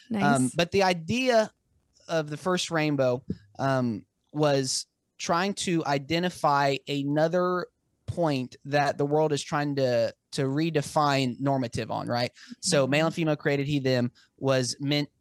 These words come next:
Speaker 2: to push back on this idea that you can be either or, you can be both, you can be neither. Like, no, no, no. The word says this is how God designed things to be, male and female. So the second point that we wanted to push back on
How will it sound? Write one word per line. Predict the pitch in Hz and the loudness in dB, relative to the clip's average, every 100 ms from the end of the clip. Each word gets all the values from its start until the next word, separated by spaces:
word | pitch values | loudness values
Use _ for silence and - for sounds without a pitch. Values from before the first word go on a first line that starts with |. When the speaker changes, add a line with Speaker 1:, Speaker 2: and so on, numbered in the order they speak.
| - | -4
Speaker 2:
to | 147 127 120 | 0 0 0
push | - 160 - | 0 0 0
back | 147 143 - | 0 0 0
on | 135 | 0
this | 135 - | 0 -2
idea | 123 127 135 131 | -2 -4 -2 0
that | 123 113 143 | 0 -2 -4
you | 165 | -6
can | 165 165 | -4 -4
be | 151 147 143 139 131 123 120 _ _ - | -2 0 0 -2 -4 -6 -10 _ _ -6
either | 151 170 170 | -2 2 2
or, | 160 165 160 | 0 0 2
you | 156 | 0
can | 143 | -2
be | 131 | -4
both, | 127 170 175 170 | 0 2 2 0
you | 143 | -6
can | 131 | -6
be | 123 | -4
neither. | 139 160 160 160 | 0 2 2 2
Like, | 147 135 | 2 0
no, | 151 | 0
no, | 165 | 2
no. | 151 113 - _ _ | 0 -2 -6 _ _
The | 131 | 0
word | 143 175 | 2 2
says | - 156 139 131 | 2 2 2 -2
this | 135 151 156 | -2 -2 0
is | 139 | 0
how | 147 135 | 0 0
God | 135 131 135 123 _ _ 131 | 0 0 0 -4 _ _ -6
designed | 131 123 135 135 131 | -2 0 0 0 -2
things | 131 123 | -2 -4
to | |
be, | 120 120 | -4 -2
male | 127 135 131 | 2 2 2
and | 131 | 0
female. | 135 131 117 104 - - - | 0 0 0 -4 -10 -18 -4
So | - 160 139 | 2 2 2
the | - 143 | 0 0
second | - - 208 - 202 - | 2 2 0 0 -4 0
point | 156 135 127 | 0 0 0
that | 139 139 | -2 0
we | 147 | 0
wanted | 143 147 135 | 0 0 -2
to | |
push | - 160 - | -2 -4 0
back | 151 151 139 | 0 0 -2
on | 127 120 | -4 -4